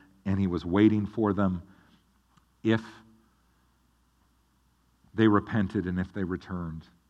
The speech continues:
How can my life be a new example of God's truth and grace? For some of us, it means that we're gonna start sharing our opinion more,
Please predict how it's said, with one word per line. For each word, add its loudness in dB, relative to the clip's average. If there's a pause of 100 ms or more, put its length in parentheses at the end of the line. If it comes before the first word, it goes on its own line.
(340)
How 2
can 0
my 4
life 4
be 0
a 2
new 4
example 0
of -8
God's 0
truth -2 (260)
and -4
grace? -2 (400)
For 0
some 4
of 6
us, 6 (240)
it 2
means 0 (340)
that 4 (120)
we're 4
gonna 4
start 0
sharing 2
our 4
opinion 0
more, -4